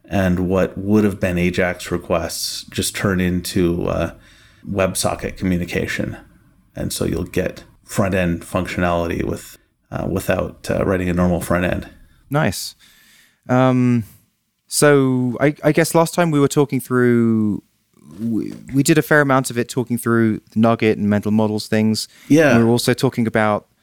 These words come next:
Speaker 2: you, the plan, um, your marketing plan.
Speaker 1: Yep.
Speaker 2: Um, I, I'd love to just hear what your mar-, like, what you've done for the, for the marketing plan. Have you put anything together, any docs or any not
Speaker 1: have
Speaker 2: docs, um,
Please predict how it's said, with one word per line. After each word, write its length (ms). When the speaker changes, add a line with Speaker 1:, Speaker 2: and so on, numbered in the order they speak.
Speaker 2:
you, 220
the 80
plan, 680
um, 520
your 240
marketing 420
plan. 420
Speaker 1:
Yep. 360
Speaker 2:
Um, 380
I, 340
I'd 100
love 160
to 100
just 200
hear 160
what 300
your 120
mar-, 220
like, 280
what 140
you've 160
done 220
for 140
the, 80
for 180
the 80
marketing 380
plan. 240
Have 100
you 100
put 300
anything 300
together, 420
any 140
docs 360
or 200
any 240
not 100
Speaker 1:
have 100
Speaker 2:
docs, 300
um, 260